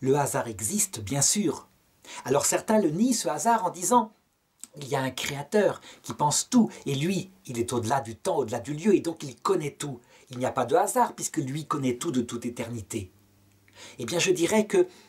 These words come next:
la capacité de connaître en philosophie l'existence d'un créateur être premier oblige à poser aussi qu'il est au-delà du temps, que même s'il connaît de toute éternité le temps, parce que ce temps fait partie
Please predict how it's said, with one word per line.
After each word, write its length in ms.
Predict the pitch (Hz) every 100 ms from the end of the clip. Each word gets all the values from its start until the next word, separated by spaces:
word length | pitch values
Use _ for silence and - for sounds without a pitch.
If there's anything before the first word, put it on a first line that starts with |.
| _ _ _ _ _ -
la 120 | 131
capacité 800 | 208 190 - - - 202 175 - -
de 100 | -
connaître 520 | - 214 202 190 -
en 40 |
philosophie 580 | - 139 113 120 - 160
l'existence 680 | 127 110 127 120 - 165 131
d'un 120 | 117
créateur 580 | - 147 123 - 131 -
être 260 | 135 - 127
premier 500 | - 120 123 190 185 - - - - - 147
oblige 380 | 135 190 220
à 60 | 135
poser 320 | - 120 123
aussi 480 | 107 104 - 220 214
qu'il 520 | - 120 - - 135
est 160 | 131 -
au-delà 360 | 135 104 214 214
du 160 | -
temps, 320 | - 202 196 - _ _ _ _ - -
que 100 | -
même 220 | 143 247 220
s'il 240 | - 160
connaît 280 | 170 160 165
de 100 | 123
toute 260 | 120 151
éternité 460 | 135 127 127 120 135
le 180 | 147 -
temps, 160 | 226
parce 220 | 214 - -
que 100 | 120
ce 140 | 123
temps 380 | 120 180 165 - _ _ _ _ _
fait 160 | - -
partie 520 | 147 - - 226 175